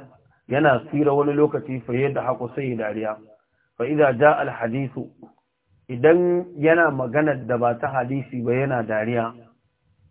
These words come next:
To da zaran aka zo kan hadisin manzon Allah sallallahu alaihi wasallama shine fa idza jaa al-hadithu.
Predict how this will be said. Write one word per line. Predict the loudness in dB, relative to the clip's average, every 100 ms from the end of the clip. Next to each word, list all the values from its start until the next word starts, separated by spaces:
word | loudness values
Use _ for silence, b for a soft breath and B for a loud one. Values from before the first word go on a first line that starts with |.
| _ _ _
To | -8
da | -4 4
zaran | 8 8 6 2
aka | -2 -2
zo | -2 -2
kan | -4 -2
hadisin | -2 -4 -4 -4
manzon | -2 0 -2 -4
Allah | -2 -2 -2
sallallahu | -2 0 2 0
alaihi | 0 -4 -4
wasallama | -6 -6 -6 -4 -6
shine | -6 -6 -6
fa | -8
idza | -8 -2 -2 0
jaa | 0 -2
al-hadithu. | -4 -10 -10 -6 -6 -8 -14